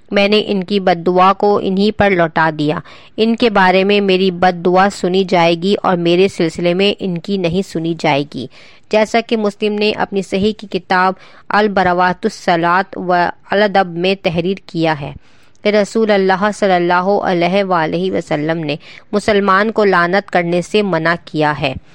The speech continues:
یہاں تک کہ انہیں چوپائیوں اور حیوانوں پر بھی لعنت کرنے سے منع کیا ہے۔ آپ صلی اللہ علیہ وآلہ وسلم سے کہا گیا، یا رسول اللہ، آپ صلی اللہ علیہ وسلم مشرکین کے حق میں بد دعا کر دیجئے۔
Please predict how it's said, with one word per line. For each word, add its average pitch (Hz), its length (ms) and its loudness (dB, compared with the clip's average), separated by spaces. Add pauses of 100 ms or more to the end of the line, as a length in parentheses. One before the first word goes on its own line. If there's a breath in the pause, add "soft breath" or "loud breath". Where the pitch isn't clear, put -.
(200 soft breath)
یہاں 202 320 2
تک - 220 -2
کہ 208 220 2
انہیں 196 360 -2
چوپائیوں 185 600 0
اور 190 260 0
حیوانوں 175 380 0
پر 180 160 -2
بھی 185 160 -2
لعنت 180 380 0
کرنے 165 280 -2
سے 202 160 -2
منع 165 280 0 (100)
کیا 151 300 0
ہے۔ 143 120 -4 (400 loud breath)
آپ 214 340 4
صلی 202 140 2
اللہ 196 360 4 (160)
علیہ 180 380 2
وآلہ 185 460 2
وسلم 185 480 0
سے 196 160 -4
کہا 175 400 0
گیا، 175 280 4 (340 loud breath)
یا 202 200 4
رسول 202 320 0
اللہ، 180 420 2
آپ 190 280 0
صلی 190 180 0
اللہ 180 320 2 (120)
علیہ 180 320 2
وسلم 175 500 0 (420 soft breath)
مشرکین 214 600 0
کے 202 140 0
حق 190 240 -2
میں 208 120 2
بد 175 300 -4
دعا 175 240 2 (100)
کر 175 160 0
دیجئے۔ 147 520 -4